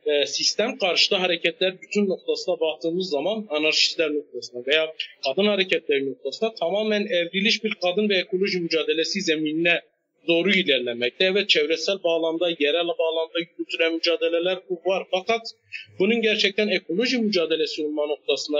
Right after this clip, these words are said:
ve gerçekten sistemi, e, düz hedef olarak seçme noktasında gerçekten biraz bu noktaya evrilmesi gerektiği var. Yani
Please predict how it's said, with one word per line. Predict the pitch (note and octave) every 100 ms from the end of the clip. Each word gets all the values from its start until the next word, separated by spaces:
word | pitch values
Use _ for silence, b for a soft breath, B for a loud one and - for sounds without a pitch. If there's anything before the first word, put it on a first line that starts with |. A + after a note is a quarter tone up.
| C#3
ve | C#3+
gerçekten | F3+ - A3+ G3+ G#3 _ _
sistemi, | - - E3 - F3+ F#3 A#3+ A3 - _ _ _ -
e, | D3+ D3 C3+ B2+ B2 A#2+ -
düz | F#3+ G3+ - - - _ _
hedef | F3 F#3 F#3+
olarak | F#3 F#3 F#3+
seçme | - E3+ G3 F#3
noktasında | F3+ - E3+ A3
gerçekten | G#3+ F3 - E3 F#3+ F#3
biraz | F#3 F3+ -
bu | G3
noktaya | E3+ - E3 E3+
evrilmesi | D#3+ D#3+ D#3+ D#3 -
gerektiği | - D#3 D3+ - E3+
var. | B2 A2+
Yani | C#3+ D#3